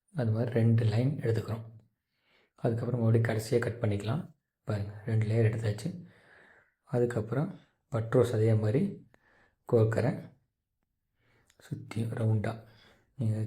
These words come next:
கோக்கும் போதே ரவுண்டா தான் கோக்கணும், அப்பதான் நல்லா இருக்கும்.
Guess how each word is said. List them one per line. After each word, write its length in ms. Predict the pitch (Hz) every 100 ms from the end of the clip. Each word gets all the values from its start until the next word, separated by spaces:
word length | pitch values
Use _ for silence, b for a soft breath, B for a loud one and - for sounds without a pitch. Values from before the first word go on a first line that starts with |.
| 113
கோக்கும் 280 | 117 117 123
போதே 200 | 117 143
ரவுண்டா 260 | 117 113 113 113
தான் 100 | 113
கோக்கணும், 460 | 110 110 113 151 - 110
அப்பதான் 320 | 117 117 110
நல்லா 180 | 110 107
இருக்கும். 260 | 107 139